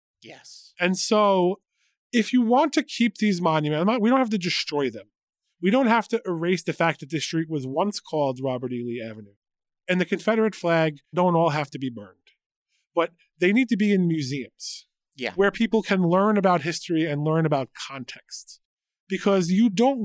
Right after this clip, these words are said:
Speaker 2: learn history from street names or monuments. You revere historical figures and events. So, in essence, when people say you're erasing history, I'm like, "No, we're erasing the reverence for that person in history."
Speaker 1: Yeah.
Speaker 2: And I'm going to be honest, we should erase the reverence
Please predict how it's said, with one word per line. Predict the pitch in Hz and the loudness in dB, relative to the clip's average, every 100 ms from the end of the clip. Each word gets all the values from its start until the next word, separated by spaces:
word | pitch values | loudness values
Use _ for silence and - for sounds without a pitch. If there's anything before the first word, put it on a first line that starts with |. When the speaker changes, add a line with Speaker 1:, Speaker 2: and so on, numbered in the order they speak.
| 175 | 0
Speaker 2:
learn | 220 294 247 | 2 4 2
history | 202 - 185 | 0 0 0
from | 151 156 | 0 -4
street | - 143 143 | -8 -10 -8
names | 135 131 | -8 -8
or | 131 | -8
monuments. | 120 117 113 117 120 - _ _ _ _ | -8 -10 -12 -14 -16 -20 _ _ _ _
You | 160 180 | -2 0
revere | 190 185 147 160 185 175 151 139 131 - - | 2 0 0 2 4 4 2 0 -2 -8 -16
historical | 147 - 156 160 151 | -12 -2 0 0 -2
figures | - 160 147 147 127 | -4 -4 -2 -2 -2
and | 151 | -4
events. | 135 147 127 - - - _ | -2 -2 -2 -4 -10 -12 _
So, | - 151 - _ _ 214 | -12 -12 -12 _ _ 0
in | 226 | 4
essence, | 294 - 254 226 - - _ _ | 2 2 2 2 -4 -10 _ _
when | 196 190 | -2 0
people | 269 127 247 | 0 0 0
say | 233 | 2
you're | 226 202 | 4 4
erasing | 190 196 190 | 4 2 2
history, | 202 214 214 | -2 0 0
I'm | |
like, | 202 170 | 0 2
"No, | 220 208 | 2 4
we're | 170 196 202 | 4 4 2
erasing | 180 190 202 180 | 2 0 0 2
the | 160 | 2
reverence | 151 175 160 147 135 - | 2 2 2 0 -2 -6
for | - 139 | -6 0
that | 151 147 - | 2 0 -4
person | 156 - 139 | -8 -6 -4
in | 135 | -4
history." | 123 - 135 | -4 -4 -4
Speaker 1:
Yeah. | 123 _ _ - | -4 _ _ 0
Speaker 2:
And | 202 208 - | 0 0 0
I'm | 190 220 220 | 0 2 2
going | 226 214 | 2 0
to | 220 | 0
be | 202 | 0
honest, | 220 220 180 - _ _ _ - | 2 2 0 -4 _ _ _ -4
we | 190 233 | 0 2
should | - 294 302 | 4 2 2
erase | 196 160 139 | 2 2 0
the | 156 | 0
reverence | 147 135 135 165 139 - | 0 0 -2 -4 -4 -8